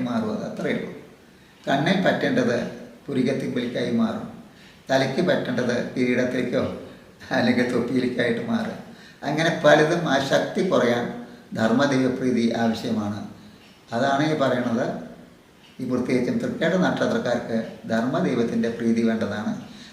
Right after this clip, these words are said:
അതല്ലെങ്കിൽ അവനവൻ വിശ്വസിച്ചുകൊണ്ടിരിക്കുന്ന ചില ദേവൻ ദേവിമാരുണ്ടാവും, അവരെ പ്രാർത്ഥിച്ച് പുറത്തിറങ്ങിയാൽ ദോഷം ഒട്ടും വരുന്നതല്ല. സൗന്ദര്യങ്ങളിലായാലും, വ-,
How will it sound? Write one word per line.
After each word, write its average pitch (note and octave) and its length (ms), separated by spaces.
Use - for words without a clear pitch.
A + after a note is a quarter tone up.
അതല്ലെങ്കിൽ C#3+ 460
അവനവൻ C3 320
വിശ്വസിച്ചുകൊണ്ടിരിക്കുന്ന C3 720
ചില C3 100
ദേവൻ B2+ 200
ദേവിമാരുണ്ടാവും, A#2 920
അവരെ C3+ 300
പ്രാർത്ഥിച്ച് B2 480
പുറത്തിറങ്ങിയാൽ A#2 680
ദോഷം B2+ 380
ഒട്ടും A#2 240
വരുന്നതല്ല. G#2+ 500
സൗന്ദര്യങ്ങളിലായാലും, B2+ 1080
വ-, A#2+ 200